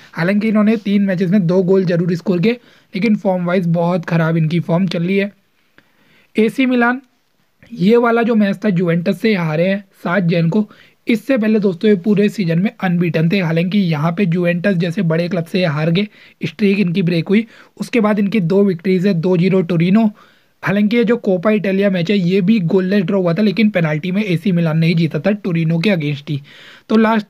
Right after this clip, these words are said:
तीन मैचेस में आप देखेंगे तो एसी मिलान के एक बड़े क्लब के against हार है, उसको हटा दे तो दो लगातार विक्ट्रीज हैं। तो एसी मिलान फिर से अपनी फॉर्म में धीरे धीरे वापसी करते हुए दिखाई दे रही है। वहीं कालियारी अपने तीनों मैचेस यहाँ पे हार के आ रही है। तो कालियारी के ऊपर वैसे ही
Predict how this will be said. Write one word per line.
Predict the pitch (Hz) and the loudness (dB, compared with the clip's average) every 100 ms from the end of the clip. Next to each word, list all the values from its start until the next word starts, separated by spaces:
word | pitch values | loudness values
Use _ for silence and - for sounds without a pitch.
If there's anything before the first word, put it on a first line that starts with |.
| - | -2
तीन | 214 | 0
मैचेस | 233 208 196 185 | 0 0 0 0
में | 208 | 0
आप | 180 | 0
देखेंगे | 175 - 170 | -2 -2 -2
तो | 170 | 0
एसी | 185 170 190 | 0 0 0
मिलान | 185 185 | 0 -2
के | 175 185 185 | -2 -2 0
एक | 170 | 2
बड़े | 175 185 | 0 0
क्लब | 190 170 - | -4 -4 -2
के | 180 | -2
against | 180 180 147 | 0 -2 -4
हार | 143 196 | -2 0
है, | 233 - _ _ _ - | -2 -8 _ _ _ -6
उसको | 202 - 247 | -4 0 0
हटा | 180 180 | 0 -2
दे | 180 | -4
तो | 175 208 | -2 -2
दो | 160 180 | 0 -2
लगातार | 185 165 165 190 | -2 -2 -2 -2
विक्ट्रीज | 208 170 - 151 143 | 0 -2 -2 -2 -2
हैं। | 156 - - - | -4 -8 -10 -2
तो | 214 | 2
एसी | 214 240 | 2 0
मिलान | 226 214 214 | 0 2 2
फिर | 208 208 | 0 -2
से | 185 220 | -2 -2
अपनी | 180 202 | 0 0
फॉर्म | 190 165 165 | -2 -2 -2
में | 175 | 0
धीरे | 151 151 | -2 -2
धीरे | 156 156 | -2 -2
वापसी | 160 143 - - | -2 -4 -8 -8
करते | 156 151 160 | -6 -4 0
हुए | 185 | 0
दिखाई | 190 170 156 156 | 0 -4 -4 -2
दे | 156 | 0
रही | 185 | -2
है। | - - _ - | -4 -14 _ -2
वहीं | 190 | -2
कालियारी | 214 180 170 175 190 | 0 0 0 0 0
अपने | 175 196 | 0 -2
तीनों | 170 165 170 | 0 0 2
मैचेस | 165 160 165 | 0 0 0
यहाँ | 147 143 | 0 0
पे | 185 | -2
हार | 143 139 | -2 -4
के | 143 220 | -2 -2
आ | 170 | -2
रही | 139 | -2
है। | 147 165 _ _ - | -6 -8 _ _ -6
तो | 214 | -2
कालियारी | 220 208 214 214 | 0 2 2 0
के | 220 | -2
ऊपर | 196 220 | -2 -2
वैसे | 208 175 165 196 | -2 -2 -2 0
ही | 196 | 0